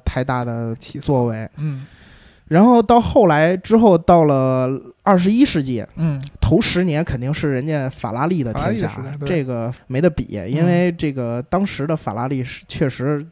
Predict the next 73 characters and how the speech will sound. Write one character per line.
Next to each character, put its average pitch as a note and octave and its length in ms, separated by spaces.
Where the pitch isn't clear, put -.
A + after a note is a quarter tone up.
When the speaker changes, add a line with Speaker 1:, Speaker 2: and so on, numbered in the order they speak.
Speaker 1:
不 F3 100
管 C3 200
是 C3 120
从 C3+ 200
底 A#2+ 120
盘 A2+ 200
还 B2 100
是 B2 80
从 B2 160
引 A2 140
擎， G2+ 280
Speaker 2:
嗯。 D3+ 340
Speaker 1:
还 D3+ 180
有 D3+ 120
车 C#3+ 240
手 A#2 180
的 A2 140
能 G#2+ 220
力 B2+ 140
来 D3 140
说， G#2+ 200
Speaker 2:
嗯， C#3+ 120
嗯。 C3+ 40
Speaker 1:
都 B2 180
是 B2+ 240
占 B2 160
据 B2 140
统 - 200
治 A#2 120
地 A2 120
位 G#2+ 160
的。 G#2 140
Speaker 2:
嗯。 C#3+ 300
Speaker 1:
但 F3 160
是 F#3+ 200
呢， D#3 200
这 E3+ 180
个， B2+ 160
在 F#3 160
这 G#3+ 160
个 E3 80
段 D#3 120
时 C#3+ 140
间， E3 140
迈 F3+ 140
凯 C3 100
伦 A#2 160
不 D3+ 160
是 D#3+ 60
没 D3 100
有 B2+ 100
进 C3 160
步。 C#3+ 280
Speaker 2:
嗯。 D3+ 280
Speaker 1:
迈 G3+ 160
凯 F3 60
伦 D#3 180
最 A3+ 160
大 F#3+ 220
的 B2+ 360
进 F3 160
步 E3+ 160
呢， B2+ 240
就 - 100
是 C3+ 80
发 D3 240
掘 C#3+ 140
了 D3+ 100
几 B2+ 140
个 A2+ 100
车 - 240
手。 - 240
Speaker 2:
嗯。 C#3+ 280